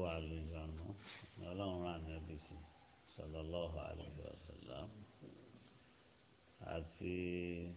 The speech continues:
gbogbo àwọn ẹ̀dá ayé, àwọn èèyàn, àwọn alámùwà yìí. Ọlọ́run rán Ànábì sí. Ni wọ́n fi ní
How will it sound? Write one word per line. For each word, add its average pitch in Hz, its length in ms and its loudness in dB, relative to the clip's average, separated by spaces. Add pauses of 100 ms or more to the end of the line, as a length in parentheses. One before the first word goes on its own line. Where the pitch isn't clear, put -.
(380)
gbogbo 87 540 2
àwọn 80 320 2
ẹ̀dá 78 360 0
ayé, 82 300 4
àwọn 78 260 0
èèyàn, 73 340 0 (1500)
àwọn 87 320 -2
alámùwà 82 640 0
yìí. 82 200 -6 (1160)
Ọlọ́run 90 320 4
rán 90 160 6
Ànábì 80 380 0
sí. - 220 -6
Ni 87 160 -6
wọ́n 101 200 2
fi 101 160 0
ní 110 240 4